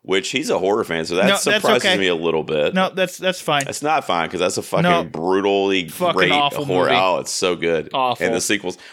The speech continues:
Speaker 1: Why is the sequel over two hours, though, Dan? Did you see they did that to me? It's, like, two hours and
Speaker 2: No,
Speaker 1: twenty
Speaker 2: I
Speaker 1: minutes.
Speaker 2: didn't see that. That's, that's fantastic,
Speaker 1: Oh,
Speaker 2: and that
Speaker 1: it's
Speaker 2: is, that is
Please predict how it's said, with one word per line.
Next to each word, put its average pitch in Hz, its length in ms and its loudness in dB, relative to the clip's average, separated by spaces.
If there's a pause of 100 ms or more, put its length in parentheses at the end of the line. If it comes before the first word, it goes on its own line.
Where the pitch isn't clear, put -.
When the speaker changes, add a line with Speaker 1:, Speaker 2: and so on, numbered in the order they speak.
Speaker 1:
Why 135 180 0
is 160 80 -2
the 151 80 -2
sequel 123 300 2
over 92 120 0
two 110 240 0
hours, 95 240 4
though, 85 80 0
Dan? 87 220 0
Did 92 60 -10
you 101 40 -8
see 131 140 0
they 120 140 0
did 117 160 0
that 127 120 0
to 135 80 -6
me? 139 140 2
It's, 131 100 -6
like, 117 140 0
two 110 160 0
hours 104 160 2
and 156 60 4
Speaker 2:
No, 165 60 2
Speaker 1:
twenty 180 120 4
Speaker 2:
I 175 140 4
Speaker 1:
minutes. 175 100 4
Speaker 2:
didn't 170 120 0
see 185 160 0
that. 156 140 0
That's, 165 280 -2
that's 170 200 -2
fantastic, 165 680 2
Speaker 1:
Oh, - 60 2
Speaker 2:
and 135 80 -2
that 147 120 2
Speaker 1:
it's 151 160 0
Speaker 2:
is, - 80 -8
that 127 80 0
is 170 60 6